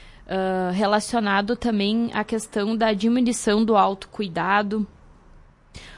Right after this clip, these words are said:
Mudanças marcantes, assim, de hábitos. Daqui a pouco ela gostava de jogar futebol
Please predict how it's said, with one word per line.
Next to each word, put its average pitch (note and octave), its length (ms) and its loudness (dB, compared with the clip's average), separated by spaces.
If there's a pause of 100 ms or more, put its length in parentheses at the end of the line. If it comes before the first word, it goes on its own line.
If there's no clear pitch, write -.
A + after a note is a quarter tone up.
(100)
Mudanças A3+ 580 2
marcantes, A#3 840 2
assim, G#3 440 -2
de A3+ 120 2
hábitos. G3 720 -4
Daqui F#3+ 260 -10
a G3+ 40 -8
pouco G#3+ 640 -6
ela G#3 560 0
gostava G#3+ 800 0
de G3+ 220 -4
jogar G3+ 320 -2
futebol G3+ 1000 -4